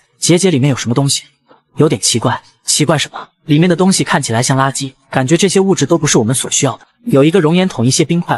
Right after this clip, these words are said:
和一块海绵。我的天啊，怎么是这些鬼东西？这些东西我都不明白，拿了有什么用？所以我才说里面的东西像垃圾。有吃的吗？我饿了。等等，麦琪，我想到一个主意，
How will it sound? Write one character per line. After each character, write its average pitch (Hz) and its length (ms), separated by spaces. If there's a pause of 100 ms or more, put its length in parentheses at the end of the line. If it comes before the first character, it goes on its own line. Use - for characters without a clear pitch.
和 139 60
一 139 60
块 143 140
海 - 200
绵。 - 100 (260)
我 - 140
的 165 120
天 160 200
啊， 143 180 (180)
怎 - 140
么 147 80
是 220 100
这 214 120
些 226 100
鬼 117 140
东 151 160
西？ 151 100
这 143 80
些 143 120
东 151 140
西 120 140
我 98 80
都 131 100
不 151 120
明 107 160
白， - 180 (180)
拿 139 180
了 185 60
有 151 80
什 113 140
么 117 80
用？ 147 100 (220)
所 - 220
以 214 40
我 156 140
才 - 140
说 190 160
里 143 100
面 123 100
的 131 80
东 147 160
西 - 120
像 123 160
垃 127 160
圾。 131 200 (180)
有 117 120
吃 - 180
的 202 80
吗？ - 200 (180)
我 110 140
饿 156 120
了。 - 180 (160)
等 160 140
等， 160 140
麦 135 140
琪， - 240 (180)
我 170 140
想 - 120
到 127 120
一 131 80
个 143 80
主 117 180
意， 131 180